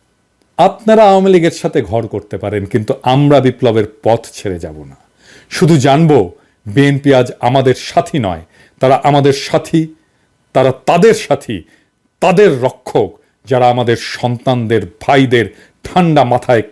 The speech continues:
কাতারে কাতারে হত্যা করে শহীদ করেছিল, যারা বাংলাদেশে ফ্যাসিবাদ কায়েম করেছিল নির্মমভাবে। আর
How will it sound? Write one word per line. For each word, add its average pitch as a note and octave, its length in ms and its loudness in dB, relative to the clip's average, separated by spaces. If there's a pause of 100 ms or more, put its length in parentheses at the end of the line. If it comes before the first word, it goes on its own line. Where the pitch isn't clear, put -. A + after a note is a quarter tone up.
কাতারে C#3 340 0
কাতারে A2+ 300 -2
হত্যা G#2 320 -4
করে G2 220 -6 (340)
শহীদ D3 520 0
করেছিল, G#2 440 -2 (440)
যারা A#2 260 0 (160)
বাংলাদেশে B2+ 580 0 (420)
ফ্যাসিবাদ C3 560 0 (320)
কায়েম D3 380 0
করেছিল A#2 440 -2 (440)
নির্মমভাবে। D3 1080 0 (880)
আর A#2 120 0